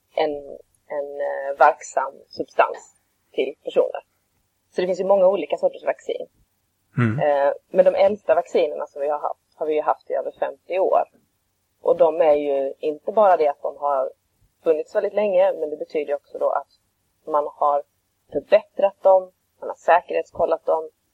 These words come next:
Speaker 1: i flera olika omgångar. Eh, och det är ganska få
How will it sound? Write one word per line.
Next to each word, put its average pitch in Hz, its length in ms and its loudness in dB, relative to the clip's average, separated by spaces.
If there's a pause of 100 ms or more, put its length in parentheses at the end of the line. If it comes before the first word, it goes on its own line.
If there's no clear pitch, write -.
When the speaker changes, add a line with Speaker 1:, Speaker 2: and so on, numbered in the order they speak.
(340)
Speaker 1:
i - 80 -16
flera 147 380 4
olika 147 360 -2
omgångar. - 600 0 (720)
Eh, 151 380 -2
och 165 100 -2
det 185 40 -6
är 226 100 -2
ganska - 140 -16 (200)
få 156 300 4